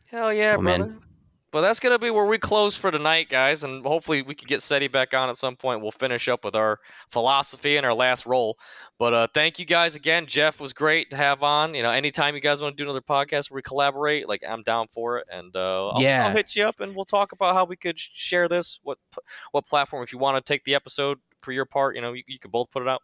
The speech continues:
Speaker 1: You know, who cares? We'll, we'll figure it out.
Speaker 2: No, yeah, it's, it's totally, yeah, do with it as you will. We definitely wanna have you on as, like, a separate episode. Like, once we get, really once we get through, like, my wedding and get, like, kind of the fall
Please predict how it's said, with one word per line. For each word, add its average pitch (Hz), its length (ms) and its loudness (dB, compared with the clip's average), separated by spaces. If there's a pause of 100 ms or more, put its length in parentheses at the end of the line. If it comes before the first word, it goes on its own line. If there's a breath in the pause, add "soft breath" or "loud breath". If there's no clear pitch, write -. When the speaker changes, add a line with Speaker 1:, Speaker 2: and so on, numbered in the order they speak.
(120)
Speaker 1:
You 156 60 -14
know, 160 100 -2
who 180 120 -8
cares? 120 340 -2 (100)
We'll, 120 140 -12
we'll 131 120 -12
figure 113 220 -4
it 117 40 2
out. 131 200 4
Speaker 2:
No, - 40 4
yeah, 123 260 2
it's, - 300 -4
it's 120 200 0
totally, 123 280 2
yeah, 120 160 4
do 120 120 2
with 131 140 4
it 139 60 4
as 123 240 2
you 110 80 2
will. 117 200 4
We 113 120 2
definitely 117 280 2
wanna 127 200 4
have 110 240 2
you 107 160 4
on 107 180 2
as, 104 140 0
like, 101 100 2
a 101 60 0
separate 101 340 2
episode. 98 540 2
Like, 101 220 0
once 107 260 0
we 113 80 2
get, 101 320 2 (140)
really 135 300 4
once 113 220 0
we 110 80 -4
get 98 220 -2
through, 98 200 0 (220)
like, - 180 -8
my 98 200 0
wedding 95 440 2
and 98 200 0
get, 101 340 0
like, 98 240 0
kind 101 220 -2
of 92 160 -6
the 98 80 -2
fall 98 600 2